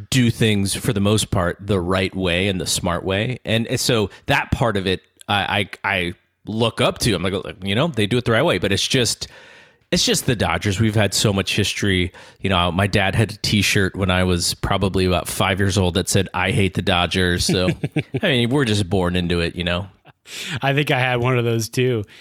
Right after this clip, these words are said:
Speaker 2: And, and, uh, yeah, I mean, and you look at the Rays too. I mean, uh, the Dodgers also pulled from the Rays organization with Friedman. I mean,
Speaker 1: Mm-hmm.
Speaker 2: they, you know, they pulled from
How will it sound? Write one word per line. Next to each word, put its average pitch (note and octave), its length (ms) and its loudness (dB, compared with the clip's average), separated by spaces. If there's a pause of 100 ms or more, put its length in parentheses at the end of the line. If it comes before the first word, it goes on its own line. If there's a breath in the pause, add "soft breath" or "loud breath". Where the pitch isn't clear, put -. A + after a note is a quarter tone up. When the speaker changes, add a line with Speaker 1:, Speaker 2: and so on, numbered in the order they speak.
(160 loud breath)
Speaker 2:
And, D3+ 160 0
and, E3+ 280 2
uh, D#3+ 140 -2
yeah, G#3+ 240 0
I A3 60 2
mean, A3 160 2
and G#3+ 200 2
you G#3+ 80 4
look A3 140 2
at A3 60 2
the E3+ 100 2
Rays D#3+ 400 2
too. F#3+ 300 2
I - 20 4
mean, B2+ 340 2
uh, B2+ 280 2 (320 loud breath)
the C#3+ 100 0
Dodgers C3+ 460 2
also C#3+ 280 0
pulled D#3+ 300 0
from E3+ 160 0
the E3+ 80 2
Rays G3 320 2
organization A2 720 -2
with G2 180 -6
Friedman. D3 540 -2
I A2+ 120 -4
mean, C3 160 2
Speaker 1:
Mm-hmm. C3 280 0
Speaker 2:
they, E2 60 -12
you D3 120 2
know, C3 120 2
they D3+ 120 2
pulled A3 400 0
from D#3+ 340 2